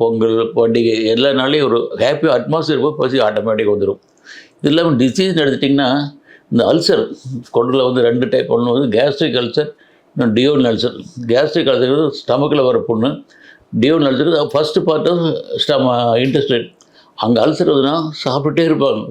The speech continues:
சாப்பிட்டோன்னா வலி குறையும், டூ இயர்ஸ் கழிச்சு மறுபடியும் வலி வரும், மறுபடியும் சாப்பிடுவாங்க.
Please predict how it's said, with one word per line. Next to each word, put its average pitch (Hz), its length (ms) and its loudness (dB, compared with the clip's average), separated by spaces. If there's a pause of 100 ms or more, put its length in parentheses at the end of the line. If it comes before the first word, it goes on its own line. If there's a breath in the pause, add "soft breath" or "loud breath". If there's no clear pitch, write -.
(120)
சாப்பிட்டோன்னா 147 460 0
வலி 139 220 0
குறையும், 135 300 0 (440 soft breath)
டூ 151 100 4
இயர்ஸ் 165 200 0
கழிச்சு 156 240 0
மறுபடியும் 151 380 0
வலி 135 160 4
வரும், 143 180 0
மறுபடியும் 151 300 2
சாப்பிடுவாங்க. 127 360 2